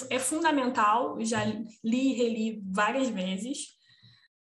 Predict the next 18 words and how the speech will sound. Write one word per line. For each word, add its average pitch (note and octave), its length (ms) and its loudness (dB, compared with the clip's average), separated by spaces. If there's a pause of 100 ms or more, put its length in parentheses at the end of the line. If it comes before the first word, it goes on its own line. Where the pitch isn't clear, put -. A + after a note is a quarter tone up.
(540)
E C4 120 8
aí, C#4 360 8
depois D4 480 2
dele, A3 760 0
eu B3 260 -2
partiria B3+ 640 0
pro C4 840 0
Atlântico C4 540 4
Negro, G3+ 460 2
do G#3+ 100 -2
Paul A3 220 -2
Gilroy, A3+ 480 0 (760)
que - 100 -4
foi A#3 180 2
uma A3+ 200 2
bibliografia A3+ 840 0
que A#3 140 -2
eu G#3+ 300 -4